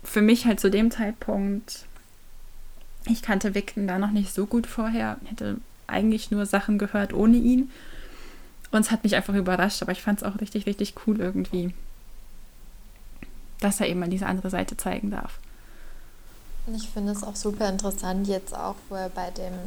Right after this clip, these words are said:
Speaker 2: Victon Debüt, äh, Victon Album dabei war
Speaker 1: Ja.
Speaker 2: wieder, dass er jetzt ja auch irgendwie ganz anders war, als jetzt zum Beispiel bei seinem eigenen Soloalbum
Speaker 1: Ja.
Speaker 2: Fame.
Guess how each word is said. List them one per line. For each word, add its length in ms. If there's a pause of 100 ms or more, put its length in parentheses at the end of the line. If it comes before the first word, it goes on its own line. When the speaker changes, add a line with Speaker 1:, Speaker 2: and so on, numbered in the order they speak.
(380)
Speaker 2:
Victon 680
Debüt, 340
äh, 280 (220)
Victon 420
Album 380
dabei 380
war 220
Speaker 1:
Ja. 40
Speaker 2:
wieder, 300 (680)
dass 240
er 100
jetzt 340
ja 160
auch 260
irgendwie 340
ganz 480 (100)
anders 640
war, 320
als 260
jetzt 200
zum 100
Beispiel 340
bei 160
seinem 300
eigenen 500
Soloalbum 600
Speaker 1:
Ja. 220 (120)
Speaker 2:
Fame. 320